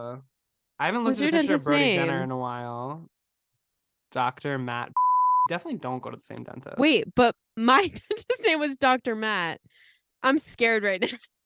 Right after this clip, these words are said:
Speaker 2: Guys, I'm scared right now. I thought there was no way you would say Doctor Matt.
Speaker 1: Doctor
Speaker 2: Wait,
Speaker 1: Matt Ver-, yeah.
Speaker 2: I'm actually scared at the moment.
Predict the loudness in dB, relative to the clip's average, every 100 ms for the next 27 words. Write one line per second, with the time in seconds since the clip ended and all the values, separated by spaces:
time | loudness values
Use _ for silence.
0 | _ -20 -6 2 4 2 -2 -8 -8 -2
1 | 4 4 4 2 0 -4 -4 -8 -14 -16
2 | -2 2 4 4 2 4 2 2 0 4
3 | 4 6 4 4 -2 -2 -6 -2 0 0
4 | -2 -6 -4 0 2 2 0 -6 -14 _
5 | _ _ _ _ _ _ _ _ -6 -2
6 | 2 4 4 0 -2 0 2 2 2 2
7 | 2 2 4 4 4 2 0 0 -2 -4
8 | -4 -6 -2 -2 -2 -6 -8 -8 -8 -10
9 | -10